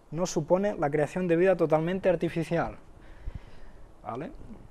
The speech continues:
Es, están diciendo que sí que es un logro, es un paso, un avance importante, pero no supone la creación de vida totalmente artificial.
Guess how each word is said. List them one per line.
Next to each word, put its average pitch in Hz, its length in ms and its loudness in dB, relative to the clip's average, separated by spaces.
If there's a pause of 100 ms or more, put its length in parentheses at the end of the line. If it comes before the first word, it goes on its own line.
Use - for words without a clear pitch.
(1300)
Es, - 600 -14
están 123 440 -8
diciendo 165 460 -2
que 143 160 0
sí 143 160 -4
que 160 80 -2
es - 120 -4
un 127 140 -2
logro, 196 360 6
es 135 120 0
un 135 180 -2
paso, 147 360 2
un 165 120 2
avance 135 280 6
importante, 156 560 2
pero 160 380 2 (520)
no 135 160 -2
supone 135 440 0
la 156 100 6
creación 131 400 2
de 131 80 2
vida 127 260 0
totalmente 127 500 0
artificial. 123 640 -4